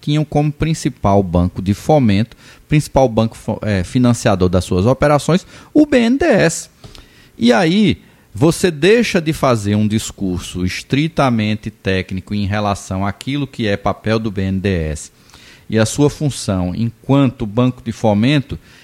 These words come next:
e passa a fazer um discurso politizado e, em grande parte,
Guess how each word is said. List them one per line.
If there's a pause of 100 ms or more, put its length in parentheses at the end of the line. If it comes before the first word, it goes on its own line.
(200)
e
passa
a
fazer
um
discurso (100)
politizado (320)
e, (400)
em
grande
parte,